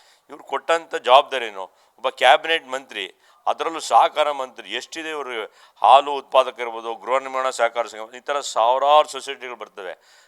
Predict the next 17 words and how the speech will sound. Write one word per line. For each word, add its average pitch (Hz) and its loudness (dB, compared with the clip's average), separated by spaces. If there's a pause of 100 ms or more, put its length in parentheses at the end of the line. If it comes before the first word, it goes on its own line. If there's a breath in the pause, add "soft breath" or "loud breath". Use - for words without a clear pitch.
(180 soft breath)
ನೀವು 135 -2
ಅಲ್ಲಿ 139 -2
ಕೆಲಸ 123 -4
ಮಾಡೋದು 120 -2
ಬಿಟ್ಟು 101 -6 (300 soft breath)
ಬೇಡ 123 0
ವಿಷಯ 143 -2
ಮಾತಾಡ್ಕೊಂಡು 113 -2
ನೀವು 90 -14 (460 soft breath)
ಪ್ರಶ್ನೆ 139 -8
ಮಾಡಿದ್ರೆ, 120 -2
ಒಬ್ಬ 98 -2
ಹೈಕಮಾಂಡ್ನೇ 127 -2
ಪ್ರಶ್ನೆ 107 -12
ಮಾಡಿದ್ರೆ 92 -10
ಎಲ್ಲರೂ 120 -2
ಉಳಿಯೋದುಂಟಾ? 95 -6